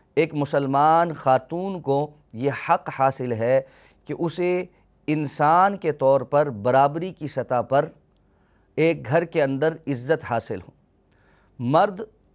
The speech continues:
और ख़ातून के हुकूक और वाजिबात अलहदा-अलहदा हैं और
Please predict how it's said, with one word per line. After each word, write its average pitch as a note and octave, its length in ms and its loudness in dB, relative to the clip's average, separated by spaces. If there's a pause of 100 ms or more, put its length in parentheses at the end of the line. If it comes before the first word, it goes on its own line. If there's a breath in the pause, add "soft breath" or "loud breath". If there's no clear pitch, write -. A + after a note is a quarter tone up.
और D#3 220 4
ख़ातून D#3 600 0
के C#3 220 -10 (460)
हुकूक F#3 520 -4
और F3 220 4
वाजिबात C3+ 760 2
अलहदा-अलहदा C#3 680 2
हैं B2 280 -4 (800 soft breath)
और F#3+ 360 4